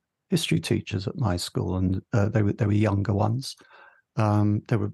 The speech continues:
young teachers, there were older teachers who'd been through the war and had bits missing, and generally were extremely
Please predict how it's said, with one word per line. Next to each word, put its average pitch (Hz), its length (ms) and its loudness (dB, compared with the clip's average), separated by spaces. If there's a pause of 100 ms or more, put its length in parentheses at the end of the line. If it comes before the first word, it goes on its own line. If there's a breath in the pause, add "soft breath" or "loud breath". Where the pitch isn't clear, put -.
young 143 180 4
teachers, - 600 -6
there 113 120 2
were - 120 2
older 135 300 4
teachers 98 480 -4
who'd 98 260 0
been 101 160 2
through - 180 -2
the 101 80 0
war 104 360 2
and 98 280 -2
had - 160 -8
bits - 280 -6
missing, 95 480 0 (580 soft breath)
and 104 200 2
generally 95 420 2
were 92 120 -2
extremely 92 800 -2